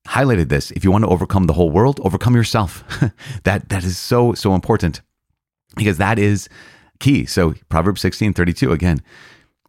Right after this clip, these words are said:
"He who is slow to anger is better than a warrior. He who controls his temper is greater than one who captures a city." And so here is our, our participation in Christ's kingly office. First of all,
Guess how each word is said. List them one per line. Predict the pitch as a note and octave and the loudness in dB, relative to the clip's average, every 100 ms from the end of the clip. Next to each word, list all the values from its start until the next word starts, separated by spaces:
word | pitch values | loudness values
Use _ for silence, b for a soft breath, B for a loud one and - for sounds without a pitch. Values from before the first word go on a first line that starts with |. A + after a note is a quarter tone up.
| _ | _
"He | - | 0
who | A2 G#2 | 2 2
is | |
slow | - F#2 G#2 | 0 0 0
to | - | 0
anger | G2+ E2 C2 - _ _ D2+ | 0 0 -4 -10 _ _ -8
is | |
better | C#2+ E2 G2 | -2 0 2
than | F#2 | 2
a | F2+ | 2
warrior. | G2+ D#2+ C2 | 2 2 0
He | F2+ | 0
who | F2+ | 0
controls | - E2+ F#2 F#2+ G2 | 0 -2 0 -2 -2
his | F#2+ | -4
temper | - F2 C#2+ C2 B B B - | -4 -2 -2 -6 B B B -10
is | D#2 | -6
greater | D#2 G#2 G#2 | 0 2 2
than | F2 | 2
one | D#2 D#2+ | 2 0
who | |
captures | - - - G#2 F#2 | -2 -6 -6 -4 -2
a | D#2+ | -2
city." | - D#2 - - _ _ _ _ _ _ _ - | -2 -2 -4 -12 _ _ _ _ _ _ _ -2
And | E2 | 0
so | F2 | 2
here | E2 F2+ | 4 4
is | F2 - | 2 -2
our, | - D#2 D#2 | -6 -4 -2
our | - E2 | -2 -2
participation | F2 G2 - G#2 G2 | -2 -4 -2 -2 0
in | F2+ | -2
Christ's | - E2 - | 0 -2 0
kingly | G2+ F2+ D2+ | 2 4 2
office. | G2+ G2 D2 | 2 0 -4
First | - - B2+ C3+ - | -6 -2 2 2 0
of | - | 0
all, | C#2 C#2+ F#2+ | 0 0 -4